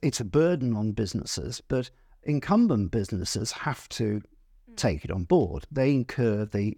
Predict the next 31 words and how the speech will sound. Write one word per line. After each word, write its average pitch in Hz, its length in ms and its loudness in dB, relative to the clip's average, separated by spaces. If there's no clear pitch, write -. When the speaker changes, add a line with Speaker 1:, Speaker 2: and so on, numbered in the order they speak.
Speaker 1:
the 110 100 0
costs - 640 -6
of, 98 320 -6
of, 98 320 -10
of, 110 280 -4
of 107 200 -4
doing 110 320 2
this. - 280 -10
And 139 280 0
new 196 300 4
entrants, 107 560 0
of - 100 -6
course, - 360 -4
will 139 180 0
also 208 360 2
have 87 180 -6
to 95 120 -4
acquire 85 360 -4
the - 100 -10
costs. - 480 -12
Now, 147 260 0
we 131 140 2
often 123 340 0
hear 139 360 0
arguments 120 480 0
for - 160 -4
deregulation, 101 1200 -2
and 127 260 0
you 139 80 2
might 214 340 4
think 90 500 -6